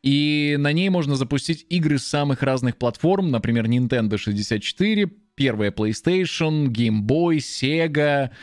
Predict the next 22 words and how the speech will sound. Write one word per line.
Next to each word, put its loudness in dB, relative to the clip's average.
и -2
так 0
далее. 0
Там 0
что-то -2
около -2
десяти -2
различных -2
платформ. -2
Э, -8
и, 0
в -2
общем, -2
и, -4
и -2
игры 0
тоже -2
под -4
неё, 0
естественно, -4
можно -2
бесплатно -6